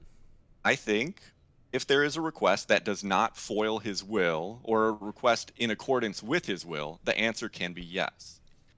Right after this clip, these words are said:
There are times even when God says, "Do not pray about something," uh, because he has already declared his own will on the matter, like God telling Moses to stop asking to enter the promised land since God had already told Moses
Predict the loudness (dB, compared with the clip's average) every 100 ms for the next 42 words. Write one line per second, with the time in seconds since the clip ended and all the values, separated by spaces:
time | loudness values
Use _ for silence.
0 | 4 6 6 4 2 2 -2 -4 -2 -2
1 | -2 2 4 4 2 0 2 0 -6 -6
2 | 0 4 2 2 -8 -8 -8 _ _ _
3 | _ -2 2 2 0 -4 -6 -6 -8 -10
4 | _ _ _ _ _ _ _ -2 0 0
5 | 0 0 2 2 4 4 2 -2 -6 -2
6 | 4 4 4 0 -6 -8 -10 _ -4 -2
7 | -2 -4 -2 0 0 0 -2 -4 -4 -6
8 | 0 0 0 -4 -8 0 2 6 4 4
9 | -2 -2 -6 -4 -4 -4 -8 -8 -8 -8
10 | -4 0 2 2 -2 -2 0 0 -4 -6
11 | -6 -6 -6 -8 -6 0 0 -2 -6 -8
12 | -8 -8 -8 -2 0 0 0 -2 -2 -4
13 | -8 -8 -8 -6 -6 -6 -8 -12 -14